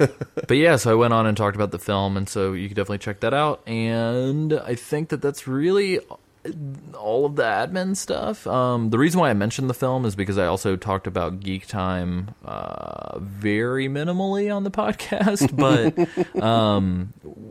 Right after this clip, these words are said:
as the film, uh, it's kind of this cool marriage where it's like this, this, this production side of things that I do, since the film is about video games, it actually kind of allows me to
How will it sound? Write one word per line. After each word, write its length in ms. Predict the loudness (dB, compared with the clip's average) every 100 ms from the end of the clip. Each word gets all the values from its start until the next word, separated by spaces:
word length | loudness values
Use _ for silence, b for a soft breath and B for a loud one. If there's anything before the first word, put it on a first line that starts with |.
| -18 -8 2
as 340 | 4 4 2
the 200 | 2 2
film, 520 | 0 2 2 4 0 0
uh, 760 | -2 -2 -2 -4 -6 -6 -6 -4
it's 120 | -2
kind 160 | 0
of 60 | 2
this 120 | 0
cool 220 | 0 2
marriage 480 | 4 4 4 4 2
where 140 | 0 0
it's 140 | 0
like 200 | -2 -2
this, 300 | -2 -2 -4
this, 340 | -6 -6 -6
this 440 | -6 -4 -4 -8 -16 _
production 460 | -2 0 0 0 -2
side 320 | 0 0 2
of 80 | -2
things 300 | -4 -4 -2 -4
that 80 | -4
I 80 |
do, 500 | -4 -2 0 2 0 -2 B B B
since 260 | -4 -4 -2
the 80 |
film 260 | 0 2 2
is 100 | 2
about 300 | 2 0 0
video 280 | -2 0 0
games, 460 | -2 -2 -2 -2
it 80 | -4
actually 280 | -4 -6 -8
kind 160 | -6 -4
of 80 |
allows 480 | -4 -2 -2 -4 -6
me 180 | -6 -8
to 540 | -8 -8 -6 -6 -8